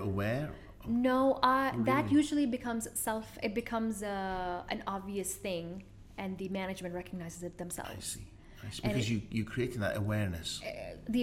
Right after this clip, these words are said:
Speaker 2: awareness is created and the environment is created that everybody can sort of be themselves. And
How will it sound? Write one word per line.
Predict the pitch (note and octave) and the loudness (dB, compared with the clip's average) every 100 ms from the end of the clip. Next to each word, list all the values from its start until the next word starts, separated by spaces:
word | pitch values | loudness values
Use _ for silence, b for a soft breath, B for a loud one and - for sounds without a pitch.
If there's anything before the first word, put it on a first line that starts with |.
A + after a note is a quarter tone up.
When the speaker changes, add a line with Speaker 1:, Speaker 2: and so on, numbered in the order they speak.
| A3 | 6
Speaker 2:
awareness | A3+ A#3 C#4 - | 4 2 0 -4
is | |
created | - C4 C4 C4+ - | -2 0 2 0 -2
and | G3+ | -2
the | F#3+ | -2
environment | F#3 F3+ G3+ G#3+ - | 0 0 0 -2 -4
is | - | -8
created | - G3 F#3 A2+ | -4 -2 -2 -2
that | G#2 | -2
everybody | G3 G3 F#3+ F#3+ | -2 -4 -4 -4
can | F#3+ | -6
sort | F#3 F#3+ | -8 -8
of | F3+ F3+ | -8 -8
be | F#3 F3+ | -10 -8
themselves. | - - - - - - - B B B | -8 -8 -8 -8 -10 -12 -12 B B B
And | G3+ | -4